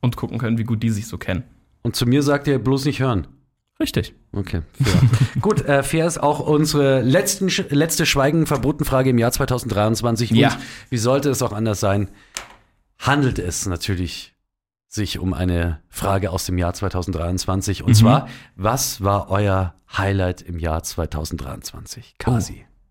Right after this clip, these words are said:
Speaker 1: Oh. Oh, muss ich anfangen?
Speaker 2: Ja.
Speaker 1: Scheiße. Muss es, äh, ein Moment sein? Können, können es
Speaker 2: Du, was du willst, also wa-, was dir irgendwie hängen geblieben ist.
Speaker 1: Mhm.
Speaker 2: Äh, sag jetzt bitte nicht, "Ach, mir ist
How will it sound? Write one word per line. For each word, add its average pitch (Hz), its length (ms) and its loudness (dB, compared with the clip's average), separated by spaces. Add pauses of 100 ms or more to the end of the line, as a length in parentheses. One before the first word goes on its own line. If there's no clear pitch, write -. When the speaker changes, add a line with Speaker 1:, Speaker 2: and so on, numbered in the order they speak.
Speaker 1:
Oh. 135 40 4
Oh, 127 40 6
muss 120 180 6
ich 107 160 0
anfangen? 104 400 0 (140)
Speaker 2:
Ja. 101 180 -10 (200)
Speaker 1:
Scheiße. - 440 -6 (1080)
Muss 160 280 6
es, 156 240 2
äh, 131 220 4
ein 156 200 4
Moment 156 380 6
sein? 180 380 4 (100)
Können, 139 520 2
können 139 260 2
es - 280 -6
Speaker 2:
Du, 143 180 2
was 160 160 4
du 180 140 0
willst, 220 240 2
also 120 220 0
wa-, 127 160 0
was 135 160 -2
dir 156 200 2
irgendwie 160 260 2
hängen 165 200 0
geblieben 92 360 2
ist. 90 240 -2 (320)
Speaker 1:
Mhm. 104 420 2
Speaker 2:
Äh, 101 180 -6
sag 131 200 2
jetzt 131 120 -2
bitte 147 220 0
nicht, 135 220 2
"Ach, 113 260 -2
mir 120 200 2
ist - 200 -4